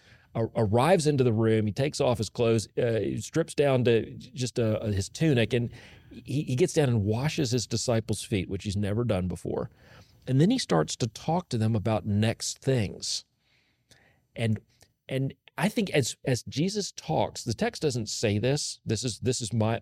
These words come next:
understanding of the scene. As Jesus talks, the disciples are getting more and more and more uncomfortable.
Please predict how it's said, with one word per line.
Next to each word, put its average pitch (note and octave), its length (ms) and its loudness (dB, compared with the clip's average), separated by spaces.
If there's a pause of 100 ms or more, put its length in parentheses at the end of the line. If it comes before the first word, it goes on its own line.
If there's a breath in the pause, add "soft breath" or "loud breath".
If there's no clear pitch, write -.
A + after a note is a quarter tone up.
understanding A2+ 720 -2
of F2+ 120 -4
the - 60 -8
scene. B2 500 0 (340 soft breath)
As C3+ 200 0
Jesus D3 600 0
talks, D3+ 480 -2
the A2 120 -4
disciples A2+ 680 -2
are G#2 60 0
getting F#2+ 340 -2
more G2+ 400 -2
and F#2+ 200 -4
more G2 280 -2
and F#2 180 -6
more F#2 200 -4
uncomfortable. - 800 -8